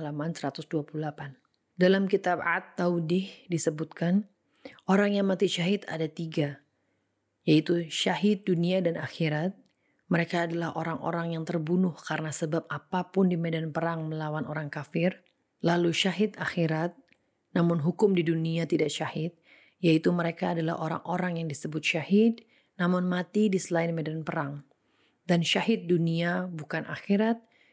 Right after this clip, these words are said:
dia adalah orang-orang yang mati di medan jihad, sementara dia ghulul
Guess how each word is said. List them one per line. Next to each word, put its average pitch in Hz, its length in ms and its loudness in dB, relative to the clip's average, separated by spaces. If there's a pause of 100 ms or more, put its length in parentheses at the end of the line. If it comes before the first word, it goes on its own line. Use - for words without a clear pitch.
(120)
dia 170 400 4
adalah 160 400 -2
orang-orang 165 640 -4
yang 160 80 -2
mati 175 320 0
di 175 160 2
medan 156 320 -2
jihad, 165 400 0 (400)
sementara 180 640 2
dia 180 240 4
ghulul 160 640 2